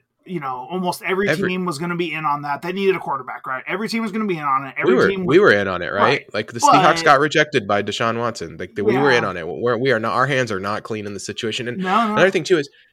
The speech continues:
Speaker 2: the most likely reason he rejected us is because I've heard, uh, around the Twitter, the Twitter beats is that Deshaun wanted guarantees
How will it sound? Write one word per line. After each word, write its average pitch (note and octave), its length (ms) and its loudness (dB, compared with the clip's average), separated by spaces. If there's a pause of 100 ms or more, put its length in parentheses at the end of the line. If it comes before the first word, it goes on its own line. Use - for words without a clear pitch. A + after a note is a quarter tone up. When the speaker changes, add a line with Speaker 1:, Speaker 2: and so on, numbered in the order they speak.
Speaker 2:
the C3 100 2
most C3+ 340 0
likely D3 300 2
reason B2+ 300 -2
he B2+ 160 -2
rejected G#2 400 -4
us C#3+ 160 -4
is - 80 -12
because - 440 -8 (140)
I've C3+ 240 2
heard, A2 380 0 (320)
uh, G2 340 -4
around G#2+ 320 -2
the G2+ 80 -4
Twitter, G#2 560 0
the A#2 80 -6
Twitter A2 340 0
beats F#2+ 300 -8
is G#2 120 -10
that F#2+ 260 -4 (760)
Deshaun B2 400 2
wanted A2+ 240 0
guarantees G2+ 560 -4